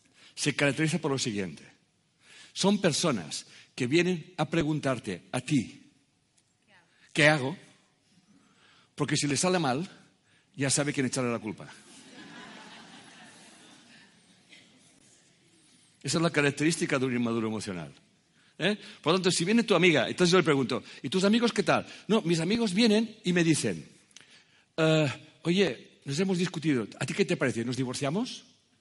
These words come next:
Y te lo preguntan a ti. Y entonces yo dije, "Cariño, tú llevas la siguiente información.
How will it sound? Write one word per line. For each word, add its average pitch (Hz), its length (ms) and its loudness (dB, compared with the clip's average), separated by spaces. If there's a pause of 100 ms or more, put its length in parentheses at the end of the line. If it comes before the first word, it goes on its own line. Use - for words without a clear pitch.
(440)
Y 117 80 -10
te 127 60 -4
lo 156 100 2
preguntan 233 360 0
a 220 60 4
ti. 247 440 0 (720)
Y 120 100 -4
entonces 120 240 -4
yo 127 80 -2
dije, 101 340 -6
"Cariño, 156 640 -2 (240)
tú 127 160 -2
llevas 135 220 -2
la 120 60 -2
siguiente 110 320 -6
información. 92 560 -12